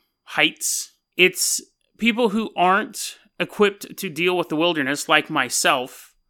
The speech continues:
Like, I've never s-, spent a prolonged amount of time in the wilderness. They, they find this book and they're, like, l-, scouring maps and they're trading clues. They have whole websites dedicated to kinda, like, trading clues. Of course, no one wants to give away their best clues because they're the ones who wanna find it.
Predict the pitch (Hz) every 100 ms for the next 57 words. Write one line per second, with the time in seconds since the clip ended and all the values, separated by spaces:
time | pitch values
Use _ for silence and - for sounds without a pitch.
0 | _ _ _ - 139 151 151 160 170 160
1 | 156 139 - - - - 180 165 147 156
2 | 139 147 151 147 135 127 120 - 156 135
3 | 117 117 - 147 143 123 180 196 123 107
4 | 113 - - _ _ _ _ - 175 240
5 | 208 185 196 185 - 208 220 208 - 220
6 | 214 196 175 156 151 156 160 - - 190
7 | 190 185 160 165 170 151 - 160 147 -
8 | 180 185 175 - 175 165 127 165 147 143
9 | 175 185 160 165 - 165 135 - 156 156
10 | 160 147 135 - 135 135 143 131 - 165
11 | 165 160 - 160 143 208 202 208 185 165
12 | 151 - 139 127 120 113 107 220 233 -
13 | 131 113 117 - 123 120 117 175 196 175
14 | 123 120 120 107 95 - 107 - -